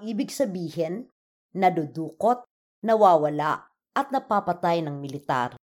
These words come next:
Ikatlong naratibo sa panahon ng batas militar at mala batas militar.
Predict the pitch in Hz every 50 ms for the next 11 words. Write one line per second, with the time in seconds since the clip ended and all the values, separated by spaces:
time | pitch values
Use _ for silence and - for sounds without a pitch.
0 | _ _ _ _ _ 254 247 - 294 285 294 - 294 311 311 311 302 285 262 240
1 | 247 - - 233 226 226 196 233 240 240 233 - - - - 180 170 170 165 156
2 | 185 208 208 208 202 196 170 165 160 - 165 156 - - 165 160 143 147 - _
3 | 196 185 185 190 190 185 180 175 - _ _ _ _ _ _ _ _ - 320 -
4 | - 240 233 226 233 226 226 220 170 131 160 151 - 147 143 - - 160 143 127
5 | 139 - _ 156 143 131 120 117 107